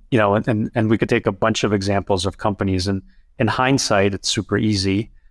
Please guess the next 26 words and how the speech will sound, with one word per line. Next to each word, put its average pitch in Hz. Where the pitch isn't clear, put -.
And 101
that's 104
where 101
a -
platform 104
like 101
Koyfin 113
comes 98
in, 101
is 98
you 98
could 95
really 101
get 98
a 95
historical 104
perspective 101
of, 95
of 101
where 98
things 95
are 95
on 101
a 98
multiple 104
basis 98